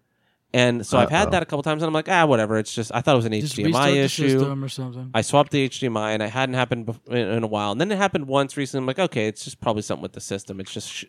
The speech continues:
Speaker 1: booting up wrong." Then I had a green bar show up on the left side of my screen while I was playing Trails.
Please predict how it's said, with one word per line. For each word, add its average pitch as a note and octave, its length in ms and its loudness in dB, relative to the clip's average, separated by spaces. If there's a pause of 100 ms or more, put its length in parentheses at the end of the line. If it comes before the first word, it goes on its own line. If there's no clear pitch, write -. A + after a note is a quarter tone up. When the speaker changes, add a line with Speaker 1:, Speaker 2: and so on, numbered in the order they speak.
(140)
Speaker 1:
booting G#2+ 240 0
up G#2 160 -8
wrong." F#2+ 300 -10 (1000)
Then B2 540 2 (460)
I A#2 120 2
had A#2+ 160 0
a G#2+ 60 -2
green B2 420 -4
bar A#2 400 2
show A#2 380 0
up A#2 180 0
on G#2+ 120 -2
the G2+ 100 -6
left A2 240 -4
side A#2+ 200 -2
of A2+ 60 -2
my G#2+ 100 -4
screen A2+ 320 -4
while G2+ 100 0
I - 20 0
was G2+ 100 -6
playing G#2+ 240 -6
Trails. G2+ 440 -4